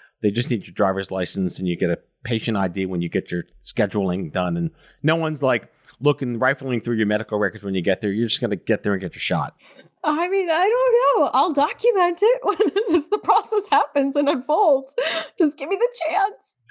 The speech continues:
Speaker 1: I mean, I, I didn't feel like I was gaming the system 'cause I was part of a category that they let you be. But to be honest with you, like, I, I don't wanna tell everyone to just go there, pretend to be someone else. They're not checking. But if the, if it's there,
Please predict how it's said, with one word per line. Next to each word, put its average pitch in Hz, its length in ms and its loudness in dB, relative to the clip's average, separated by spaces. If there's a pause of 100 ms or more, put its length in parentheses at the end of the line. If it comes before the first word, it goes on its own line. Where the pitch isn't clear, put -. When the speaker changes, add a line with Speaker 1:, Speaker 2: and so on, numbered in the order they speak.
Speaker 1:
I - 40 -6
mean, 127 160 2
I, 139 220 0
I 151 100 -2
didn't 170 220 -2
feel 147 120 0
like 135 140 2
I 117 40 -2
was 113 120 -2
gaming 113 300 0
the 92 60 0
system 107 420 -2
'cause 110 180 -4
I 101 80 2
was 95 200 -2
part 117 260 -2
of 95 80 -4
a 104 40 -10
category 120 580 0
that 120 140 -8
they 104 100 -2
let 101 200 -6
you 110 80 -2
be. 101 460 0 (340)
But - 380 -2
to 135 100 -8
be 135 140 0
honest 143 320 0
with 135 160 -8
you, 131 120 2
like, 117 280 0
I, 113 140 -2 (100)
I 120 100 -4
don't 127 220 0
wanna 117 220 -2
tell 120 260 -2
everyone 110 300 2
to 104 60 2
just 107 220 -4
go 110 160 0
there, 107 160 2
pretend 104 300 -6
to 104 40 0
be 98 80 4
someone 98 260 -2
else. 107 120 0
They're 107 100 -4
not 92 160 -4
checking. 120 360 -2
But 117 240 -2 (1120)
if 135 180 -6
the, - 180 -4 (220)
if 131 180 -2
it's 151 140 -4
there, 165 480 0